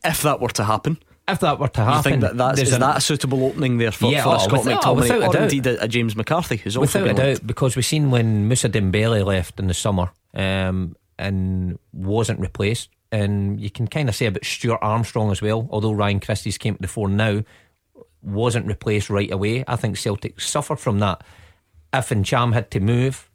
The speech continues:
Speaker 2: and if we believe the figures are fourteen million that's been reported, could be a good bit of business, moving him on for that much and getting in a, a guy like McTominay. But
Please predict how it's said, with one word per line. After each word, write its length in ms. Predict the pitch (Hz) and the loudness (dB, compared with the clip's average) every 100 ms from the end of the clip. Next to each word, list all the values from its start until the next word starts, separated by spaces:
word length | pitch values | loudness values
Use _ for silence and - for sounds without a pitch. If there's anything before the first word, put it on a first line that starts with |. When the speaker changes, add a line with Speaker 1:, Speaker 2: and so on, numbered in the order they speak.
| _ | _
Speaker 2:
and 640 | 104 101 101 98 95 92 - - | -4 -2 0 -2 -2 -4 -8 -12
if 140 | 95 95 | -10 -8
we 60 | |
believe 300 | 87 101 107 | -4 -2 -2
the 60 | 90 | -4
figures 400 | - 104 123 95 | -6 -4 -4 -6
are 60 | 87 | -8
fourteen 520 | - 95 - 92 90 | -6 -6 -4 -4 -2
million 400 | 98 117 123 117 _ _ _ _ | 0 0 -2 -4 _ _ _ _
that's 140 | 95 - | -8 -4
been 180 | 104 95 | -2 -2
reported, 600 | 87 113 113 - 110 - _ _ _ _ _ _ | -2 -4 -4 -4 -6 -10 _ _ _ _ _ _
could 140 | - 110 | -4 0
be 100 | 123 | 0
a 80 | 98 | 0
good 160 | 107 | 0
bit 140 | 98 87 | -2 -2
of 60 | |
business, 440 | 110 101 95 - - | -2 0 -4 -4 -2
moving 300 | 117 120 107 | 0 0 0
him 140 | 107 | 0
on 140 | 110 101 | 0 -2
for 120 | 101 | -2
that 240 | 110 110 | 0 0
much 420 | 107 131 - - - _ | -2 -4 -8 -16 -18 _
and 140 | 101 | -2
getting 220 | 101 - 107 | -2 -2 -2
in 120 | 104 | -2
a, 160 | 104 - | -2 -4
a 80 | 98 | -4
guy 200 | 104 101 | -2 -2
like 180 | 98 | -4
McTominay. 520 | 98 - 120 110 101 87 - _ | -8 -6 -4 -2 -2 -4 -12 _
But 360 | 107 123 123 | -4 0 -2